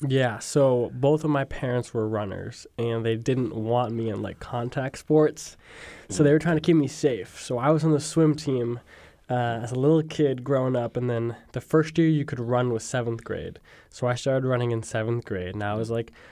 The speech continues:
fine at it for a seventh grader, first year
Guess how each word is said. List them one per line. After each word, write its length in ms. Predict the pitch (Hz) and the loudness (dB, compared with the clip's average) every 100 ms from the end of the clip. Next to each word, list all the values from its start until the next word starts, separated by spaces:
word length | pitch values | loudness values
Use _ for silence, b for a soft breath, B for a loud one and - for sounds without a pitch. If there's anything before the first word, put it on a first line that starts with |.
| B | B
fine 440 | - - 139 123 120 | -6 0 2 2 0
at 220 | 117 113 | 0 0
it 320 | 117 135 135 | 0 -2 -6
for 160 | - 131 | -6 -6
a 60 | |
seventh 340 | - 131 120 120 | -4 -4 -4 -4
grader, 380 | 123 113 113 110 | -2 -2 -2 -4
first 420 | - 113 - - | -4 -6 -6 -8
year 300 | 120 113 | -6 -4